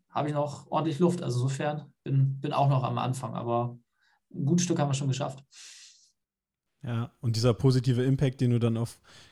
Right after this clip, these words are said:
Speaker 2: ganz viele andere Menschen hast, das ist ja auch unglaublich lebenserfüllend.
Speaker 1: Absolut.
Speaker 2: Also kann ich mir sehr, sehr gut vorstellen. Äh, dann sind diese unterschiedlichen Bereiche, die du natürlich viel, viel detaillierter auch in, in deinem Buch drauf eingehst,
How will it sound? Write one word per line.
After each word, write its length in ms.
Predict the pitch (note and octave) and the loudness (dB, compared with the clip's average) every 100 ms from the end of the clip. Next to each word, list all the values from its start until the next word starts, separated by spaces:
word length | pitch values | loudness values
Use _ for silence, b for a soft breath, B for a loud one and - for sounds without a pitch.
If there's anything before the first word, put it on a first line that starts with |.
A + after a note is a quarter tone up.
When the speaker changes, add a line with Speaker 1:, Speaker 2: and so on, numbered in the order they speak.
| - | -6
Speaker 2:
ganz 200 | B2 - | -4 0
viele 180 | A#2+ | -2
andere 220 | A2+ A#2+ A#2 | 0 0 2
Menschen 340 | A#2 A#2+ A#2+ | 0 0 -2
hast, 200 | A#2 - | -2 -4
das 160 | G#2 G#2+ | -8 -6
ist 140 | - | -4
ja 80 | G#2+ | -2
auch 260 | G#2+ - | -2 -6
unglaublich 640 | - B2 A2 A2 A2 - - _ | -4 0 2 0 -4 -10 -18 _
lebenserfüllend. 640 | B2+ C3 A2+ G#2 A#2+ B2 B2+ | 2 2 2 -2 0 0 -2
Speaker 1:
Absolut. 300 | - C3+ G#2 | -8 -6 -4
Speaker 2:
Also 100 | A2+ | -4
kann 80 | A#2 | -4
ich 120 | A2+ | -4
mir 280 | A#2 A2 G#2+ - b b b b | -2 -4 -6 -12 b b b b
sehr, 140 | - A2+ | -6 -2
sehr 100 | A#2 | -2
gut 140 | A2+ | -2
vorstellen. 440 | - A2+ - G#2 - B B B B B | -4 -6 -4 -6 -6 B B B B B
Äh, 80 | G#2 | 2
dann 480 | A#2+ B2+ C3 B2+ - | 6 6 6 2 -4
sind 300 | B2 D#3 F#3 | 2 4 4
diese 420 | D#3+ E3 D#3+ C3+ | 2 4 4 2
unterschiedlichen 600 | F3 F3+ - - C3+ B2 | 0 0 -2 -4 0 2
Bereiche, 420 | A#2+ A2+ F3+ - | 2 0 -4 -2
die 120 | C3+ | -2
du 180 | C3 B2 - - _ _ _ | 0 -2 -4 -18 _ _ _
natürlich 400 | B2 A2+ - A#2 | -6 -4 0 0
viel, 140 | - A#2 | 0 0
viel 160 | A#2+ | 0
detaillierter 480 | A#2 A#2+ A2+ B2+ A#2 | 0 -2 0 0 0
auch 120 | A#2 | -2
in, 120 | A#2 - _ | -2 -6 _
in 180 | A#2 A2 | -6 -2
deinem 220 | A2+ A#2 | 0 2
Buch 160 | C#3+ - | 0 -4
drauf 180 | A2+ | -8
eingehst, 540 | F#2 A#2 C#3 E3 - | -4 0 0 0 -4